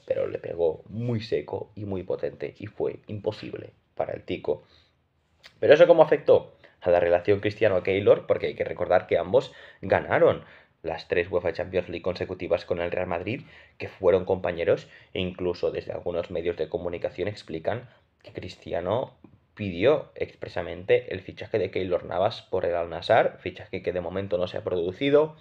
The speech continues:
Se decía también, lo hemos comentado, por cierto, todo en este canal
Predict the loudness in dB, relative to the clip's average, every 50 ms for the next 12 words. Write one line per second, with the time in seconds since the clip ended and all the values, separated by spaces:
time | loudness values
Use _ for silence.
0 | _ -20 -20 _ _ -20 -20 -16 -6 -4 -2 -2 -2 -4 0 0 2 2 0 2
1 | 4 2 2 2 2 0 0 0 0 0 2 6 6 6 6 4 0 0 0 0
2 | 0 2 0 0 0 2 4 8 8 8 8 6 -2 -2 -6 -6 -4 -4 -2 -2
3 | -2 -4 -4